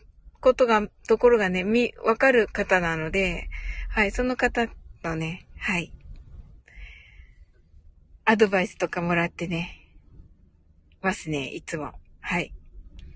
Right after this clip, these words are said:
なのでね、キュンちゃん、その方からのね、情報とかが結構あって、それでね、キュンちゃんがね、話してることね、結構わかります。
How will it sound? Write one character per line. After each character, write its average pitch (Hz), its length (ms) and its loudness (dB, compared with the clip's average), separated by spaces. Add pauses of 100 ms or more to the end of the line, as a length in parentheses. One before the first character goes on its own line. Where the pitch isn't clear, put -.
(520)
な 269 160 4
の 254 120 4
で 202 120 0
ね、 185 140 0
キ - 160 2
ュ 330 60 4
ン 302 80 0
ち - 140 0
ゃ 247 260 4
ん、 233 60 -6
そ 311 120 0
の 349 100 0
方 339 280 0
か 302 120 4
ら 240 140 4
の 202 140 0
ね、 190 120 2
情 226 180 4
報 220 360 2
と 220 100 0
か 196 180 0
が 175 180 -4 (560)
結 233 180 2
構 - 180 2
あ 202 100 0
っ 202 60 -2
て、 202 480 2
そ 285 100 0
れ 302 120 8
で 294 120 0
ね、 294 120 2
キ 302 140 0
ュ 294 60 2
ン 269 40 -4
ち 262 100 2
ゃ 226 60 6
ん 202 40 -4
が 180 120 2
ね、 185 100 2
話 247 340 2
し - 40 -10
て 214 120 4
る 190 120 0
こ 185 120 -4
と 175 140 -2
ね、 170 180 0
結 262 200 0
構 170 240 4
わ 175 120 -2
か 208 140 6
り 190 120 2
ま 156 200 -2
す。 - 220 -16